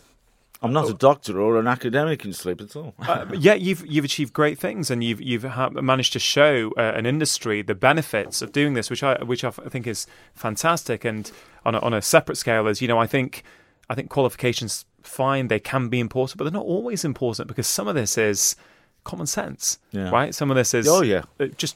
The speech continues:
Speaker 2: common sense. You don't
Speaker 1: Very
Speaker 2: need to
Speaker 1: much so.
Speaker 2: necessarily get a degree in common sense to apply some <laughs> common sense.
Speaker 1: All right, thank you.
Speaker 2: Um, and, and, and, you know, it's,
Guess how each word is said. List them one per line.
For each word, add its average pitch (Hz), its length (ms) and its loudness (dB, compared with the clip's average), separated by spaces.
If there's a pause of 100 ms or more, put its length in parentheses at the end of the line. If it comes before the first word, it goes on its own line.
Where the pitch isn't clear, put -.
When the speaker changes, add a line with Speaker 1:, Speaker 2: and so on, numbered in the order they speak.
(140)
Speaker 2:
common 151 320 -2
sense. 160 380 -2
You 117 80 -2
don't 139 120 4
Speaker 1:
Very 95 180 4
Speaker 2:
need 127 80 2
to 127 80 0
Speaker 1:
much 120 40 2
so. 127 40 4
Speaker 2:
necessarily 120 280 2
get 120 140 6
a 113 60 -2
degree 135 320 4
in 123 80 0
common 113 240 -4
sense 127 380 2
to 107 200 2
apply 123 300 2
some 123 180 -2
<laughs> - 120 -8
common 143 180 4
sense. 135 340 6
Speaker 1:
All 165 180 12
right, 160 180 6
thank 143 200 -4
you. 156 140 0 (120)
Speaker 2:
Um, 139 360 10
and, 147 120 2
and, 143 340 6
and, 143 360 2 (540)
you 143 100 2
know, 143 220 6 (180)
it's, - 340 -2